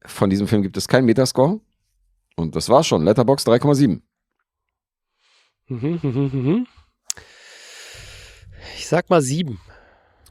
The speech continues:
Speaker 1: Äh, das ist richtig.
Speaker 2: Das, das ist schön.
Speaker 1: Das wird ein
Speaker 2: Also
Speaker 1: knappes
Speaker 2: ich
Speaker 1: Rennen
Speaker 2: wusste jetzt
Speaker 1: heute.
Speaker 2: nicht, wie, wie schwer das Ende wiegt.
Speaker 1: Ja, es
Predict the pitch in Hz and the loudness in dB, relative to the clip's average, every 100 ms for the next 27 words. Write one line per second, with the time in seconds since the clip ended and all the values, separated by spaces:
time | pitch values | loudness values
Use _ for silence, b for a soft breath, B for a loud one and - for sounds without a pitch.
0 | _ 85 87 120 151 160 82 - - _ | _ 0 4 4 4 2 0 -4 -10 _
1 | _ _ _ _ _ _ 139 - - - | _ _ _ _ _ _ -20 -18 -14 -10
2 | 143 - 120 - - - - 139 127 135 | -8 -6 -8 -8 -10 -10 -4 -2 0 0
3 | - 95 113 160 - 156 156 170 - 143 | 2 2 2 0 0 -6 -8 -12 -8 -4
4 | 151 - 156 156 143 170 151 147 123 127 | -4 0 0 0 -2 -2 -2 -2 -6 -10
5 | - - - _ _ b b b b b | -10 -12 -12 _ _ b b b b b
6 | b b b - 85 110 117 - | b b b -12 2 4 4 2